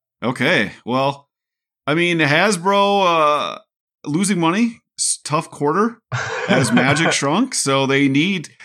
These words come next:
Speaker 1: that, that encourages them to push the power curve. Now, is it sense enough in time, right?
Speaker 2: Right.
Speaker 1: There, they will be, this will be causing them to print better cards. Now, is, did that happen in time for this particular set? I, I can't answer that question.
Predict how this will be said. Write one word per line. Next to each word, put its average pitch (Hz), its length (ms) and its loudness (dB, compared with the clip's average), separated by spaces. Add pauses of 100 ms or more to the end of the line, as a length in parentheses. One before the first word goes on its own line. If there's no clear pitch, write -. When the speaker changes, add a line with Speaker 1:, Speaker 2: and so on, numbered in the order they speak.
Speaker 1:
that, 190 240 2
that 202 140 2
encourages 220 340 0
them 214 120 2
to 180 40 0
push 185 160 -2
the 156 80 -4
power 160 260 0
curve. 127 200 -2
Now, 139 320 0 (260)
is 185 160 0
it 185 80 -2
sense 190 260 0
enough 175 300 0
in 135 160 2
time, 110 720 -4 (180)
right? 113 320 -4
Speaker 2:
Right. 120 220 -2 (600)
Speaker 1:
There, 120 280 -2
they 135 120 2
will 202 220 2
be, 156 360 -4
this 135 240 0
will 185 160 2
be 185 80 -2
causing 147 360 0
them 127 100 0
to - 60 -10
print 143 180 -2
better 117 160 -2
cards. 98 400 -6
Now, 107 280 -4
is, 98 180 -4
did 104 260 -6
that 110 140 -2
happen 120 260 -6
in 104 80 -2
time 110 180 -4
for 104 60 -6
this 107 140 -8
particular 104 360 -10
set? 92 240 -8
I, 92 220 -10
I 95 120 -10
can't 90 220 -14
answer 82 260 -14
that 80 140 -14
question. - 460 -20